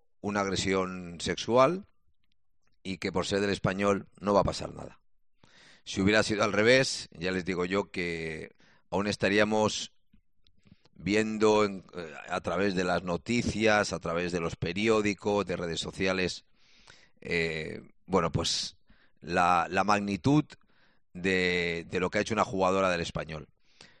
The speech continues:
Pero no es así. Desgraciadamente no es así.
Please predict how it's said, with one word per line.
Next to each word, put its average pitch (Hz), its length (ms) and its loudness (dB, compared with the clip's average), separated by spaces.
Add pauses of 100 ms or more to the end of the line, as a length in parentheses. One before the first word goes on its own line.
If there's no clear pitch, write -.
(240)
Pero 104 440 4
no 117 120 2
es 123 80 2
así. 139 280 0 (1400)
Desgraciadamente 101 640 2
no 95 100 -2
es 87 100 -4
así. - 240 -10